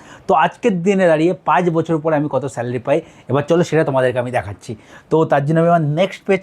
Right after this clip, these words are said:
খুলছি, এখানে আমি আমার পে স্লিপ already আপলোড করে রেখেছি, ঠিক আছে? Salary after five years। তো আমি তোমাদেরকে এক এক করে প্রত্যেকটা জিনিস দেখাচ্ছি, ঠিক আছে? এই দেখো আমার নাম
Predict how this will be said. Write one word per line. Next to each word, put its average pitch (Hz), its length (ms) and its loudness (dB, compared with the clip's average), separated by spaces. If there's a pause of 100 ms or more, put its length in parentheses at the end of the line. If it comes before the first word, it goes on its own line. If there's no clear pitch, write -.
(100)
খুলছি, 202 300 0 (160)
এখানে 156 220 0
আমি 151 160 2
আমার 165 220 4
পে 165 100 -6 (120)
স্লিপ 185 220 0 (460)
already 180 320 4 (120)
আপলোড 127 280 -4
করে 117 160 -2
রেখেছি, 107 280 -10
ঠিক 208 160 2
আছে? 254 140 0 (440)
Salary 180 380 4
after - 180 -4 (100)
five 123 280 0
years। 110 180 -6 (460)
তো 185 80 4 (180)
আমি 170 160 0
তোমাদেরকে 185 340 0
এক 165 80 0
এক 170 60 0
করে 185 160 2
প্রত্যেকটা 170 340 -4
জিনিস 165 220 -8
দেখাচ্ছি, 147 340 -8 (420)
ঠিক 190 160 4
আছে? - 140 -4 (360)
এই 156 120 2
দেখো 156 140 0 (140)
আমার 139 240 0
নাম 143 100 0